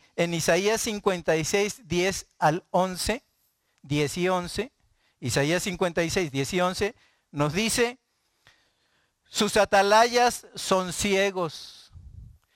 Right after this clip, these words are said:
todos ellos ignorantes, todos ellos perros mudos, no pueden ladrar, soñolientos,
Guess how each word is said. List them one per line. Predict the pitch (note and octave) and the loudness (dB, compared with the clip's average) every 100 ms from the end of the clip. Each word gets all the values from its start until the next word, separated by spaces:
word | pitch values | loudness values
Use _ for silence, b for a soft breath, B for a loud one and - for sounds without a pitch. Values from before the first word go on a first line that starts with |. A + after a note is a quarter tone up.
| _ _ - | _ _ 0
todos | F#3 G3+ G#3+ | 2 2 2
ellos | G#3+ G#3+ G#3+ G#3+ - C#4 _ _ - | 0 0 0 -2 -4 -14 _ _ -8
ignorantes, | D#3 D#3+ D#3 D#3+ F#3+ G#3 - B2+ - - _ _ _ _ _ _ _ _ | -6 -2 0 2 2 0 -6 -10 -10 -20 _ _ _ _ _ _ _ _
todos | F3+ G3 G#3+ G#3+ | 2 2 2 0
ellos | G#3 G#3 - | 0 -2 0
perros | G3 E3+ D3 | 0 0 -2
mudos, | F3+ A3 A#3+ A#3+ - - _ | 0 2 2 0 -2 -18 _
no | - C3+ D#3 | -4 0 0
pueden | - E3 D#3+ D3 | 2 0 0 2
ladrar, | C#3+ D#3+ G3+ A3 A#3 _ _ _ | 2 4 6 4 2 _ _ _
soñolientos, | - D3 C3+ C#3 F3+ A3 A#3 A3+ G#3 | -4 -2 0 0 0 -2 0 -2 -2